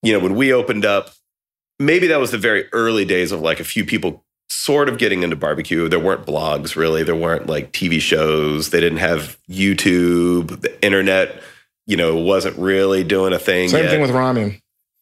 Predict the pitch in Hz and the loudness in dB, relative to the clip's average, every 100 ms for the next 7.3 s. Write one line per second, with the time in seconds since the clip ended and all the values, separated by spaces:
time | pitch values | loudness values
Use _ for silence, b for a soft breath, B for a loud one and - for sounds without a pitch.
0 | - 214 202 113 - - - - 151 185 | -2 2 2 2 -2 -8 -20 -4 0 0
1 | 107 85 131 131 113 98 - 98 - - | 2 2 2 2 0 0 0 0 -2 -2
2 | 107 135 156 131 113 85 - 156 95 82 | 0 2 2 2 2 0 0 0 0 -2
3 | 92 - 123 117 139 139 147 139 - - | -8 -2 0 2 0 0 -2 -2 -6 -10
4 | 190 180 156 107 117 123 113 - 117 110 | -6 -4 -2 -2 0 0 0 0 0 0
5 | 82 78 B B B _ - - 92 92 | 0 -2 B B B _ -6 -4 -2 0
6 | 107 98 76 B B _ - 127 123 - | -2 -2 -6 B B _ -2 0 0 0
7 | 135 - - | -2 -2 -8